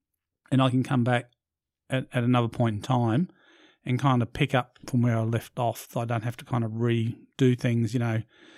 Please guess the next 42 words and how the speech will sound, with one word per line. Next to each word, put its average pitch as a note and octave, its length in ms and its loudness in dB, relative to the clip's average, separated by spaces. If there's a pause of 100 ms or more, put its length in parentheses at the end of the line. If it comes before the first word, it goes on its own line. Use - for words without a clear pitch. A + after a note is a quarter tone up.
(340)
Um, B2 280 -6
you C#3+ 80 2
know, A#2 80 0
I've A2 100 -4
already B2 180 0
got A#2 180 -4
things B2+ 300 2
in A#2 100 0
position B2 500 -2
there B2 220 0
that A#2 100 -6
I A#2 40 -6
might A#2 200 -4
just - 200 -12
leave B2+ 340 2
sit C#3 240 -4
there, C3+ 220 2
and A#2+ 100 -2
sometimes A#2+ 380 -2
they B2 200 -4
might A2+ 240 -4
sit C3 200 -6
there A#2+ 120 0
for - 100 -12
two B2 220 0
weeks, A#2+ 300 -2
bef-, - 240 -8
and - 160 -20
then B2+ 80 -2
I'll A#2 100 -2
come A#2 200 -2
back A#2 200 -2
to B2+ 100 -4
it, A#2 40 -4
and A2+ 100 -8
then A#2 60 -6
I'll A2+ 160 -6
go, A2+ 220 -8 (120)
"Yeah, B2 160 -6
okay, A#2 140 -6
I A2 80 -4
know A2 300 -8